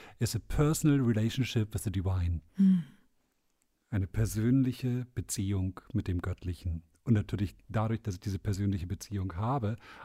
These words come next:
Speaker 1: auch das Wissen darum und nicht nur das Glauben, sondern eigentlich fast das Wissen darum,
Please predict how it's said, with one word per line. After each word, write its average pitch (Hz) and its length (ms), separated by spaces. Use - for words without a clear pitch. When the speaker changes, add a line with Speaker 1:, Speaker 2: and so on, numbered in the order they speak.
Speaker 1:
auch 117 460
das 90 400
Wissen 131 560
darum 117 760
und 113 180
nicht 101 180
nur 98 100
das 92 160
Glauben, 101 400
sondern 101 180
eigentlich 90 120
fast - 240
das 90 120
Wissen 101 220
darum, 92 360